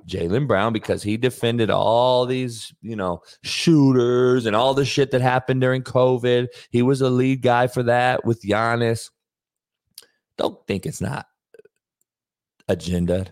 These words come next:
Don't think it's not an agenda. <laughs> Let's just keep it real. Toppin had the best dunk and absolutely got fucking robbed. It's a mockery, dog. And you guys allow it. Not you and us, me, but you know what I mean.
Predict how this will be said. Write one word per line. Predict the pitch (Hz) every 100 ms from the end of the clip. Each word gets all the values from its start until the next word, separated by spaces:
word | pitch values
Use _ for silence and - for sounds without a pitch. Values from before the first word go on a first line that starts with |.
| - _ -
Don't | 339 -
think | 95
it's | 90 -
not | 90 87
an | 87
agenda. | 85 90 87 95 - _ _ 110 - - _
<laughs> | _ _ _ _ _ _ -
Let's | 214 165
just | 120
keep | 135 87
it | 90
real. | 104 98 - - _ - - - - _ -
Toppin | 262 285 285 262
had | 220 185
the | 180
best | 170 165 -
dunk | 139 131 131
and | 117 110
absolutely | 113 110 - 117 104 - 98
got | - - -
fucking | - - 85 - 87 78
robbed. | 87 85 - - 120 - - _ _ _ _ _ _ _ _ _ - _ - _ _ _ _ _
It's | 139 143 143
a | 123
mockery, | 120 110 - 87 -
dog. | 85 92 90 85 - - _ _ _
And | 107 110
you | 139
guys | 123 110 104
allow | 95 80 -
it. | - _ - -
Not | 208 -
you | 87 87
and | 87
us, | 87 87
me, | 98 92 98
but | 98 -
you | 117
know | 82 85
what | 87
I | 85
mean. | 85 92